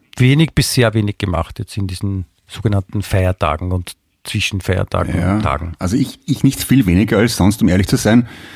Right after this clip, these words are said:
Speaker 2: Bei mir ist es halt vor allem, dass ich nicht auftreten kann. Das bringt ab und zu ein bisschen Aufregung in meinen Alltag.
Speaker 1: Hast, hast du, hast du Wehtan am Fuß oder was? Auf der Sohle bist du, bist du
Speaker 2: <laughs>
Speaker 1: draufgestiegen?
Speaker 2: Ich bin Künstler, <laughs>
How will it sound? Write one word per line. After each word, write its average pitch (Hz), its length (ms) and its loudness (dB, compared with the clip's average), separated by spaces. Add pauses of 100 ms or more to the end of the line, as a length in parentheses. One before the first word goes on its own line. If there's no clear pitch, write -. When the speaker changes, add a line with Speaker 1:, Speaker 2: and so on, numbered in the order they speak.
(520)
Speaker 2:
Bei 120 100 2
mir 123 440 6
ist 139 120 0
es 123 140 -2
halt 107 160 0
vor 104 140 0
allem, 104 160 4
dass 107 160 0
ich 117 40 4
nicht 120 140 2
auftreten 92 540 0
kann. 82 320 0 (300)
Das 104 180 0
bringt 101 240 0
ab 92 160 0
und 104 100 2
zu 120 80 0
ein - 20 -2
bisschen 110 180 2
Aufregung 98 400 2
in 98 60 6
meinen 92 200 4
Alltag. 82 440 -2 (200)
Speaker 1:
Hast, - 280 -2
hast 110 260 0
du, 135 180 2
hast 117 180 2
du 131 80 4
Wehtan 147 300 2
am 127 100 4
Fuß 185 300 2
oder 131 100 4
was? 139 140 4
Auf 113 100 2
der 90 80 2
Sohle 139 300 4
bist 143 180 2
du, 190 100 2
bist 143 200 2
du 135 40 -2
Speaker 2:
<laughs> 151 60 2
Speaker 1:
draufgestiegen? 123 480 0 (300)
Speaker 2:
Ich - 160 -14
bin 90 100 4
Künstler, 101 720 2
<laughs> 120 140 2